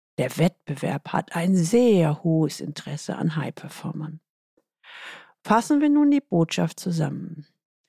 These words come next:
Motivierte Mitarbeiter bringen mehr Umsatz und ihnen mehr Freizeit.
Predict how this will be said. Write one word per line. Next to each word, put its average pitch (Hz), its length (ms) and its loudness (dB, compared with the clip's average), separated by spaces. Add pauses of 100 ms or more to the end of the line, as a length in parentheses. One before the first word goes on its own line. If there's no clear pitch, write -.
(320)
Motivierte 214 800 2
Mitarbeiter 180 720 2
bringen 202 520 2
mehr 269 340 4
Umsatz 202 600 0
und 196 280 0
ihnen 254 420 4
mehr 202 240 4
Freizeit. - 720 -4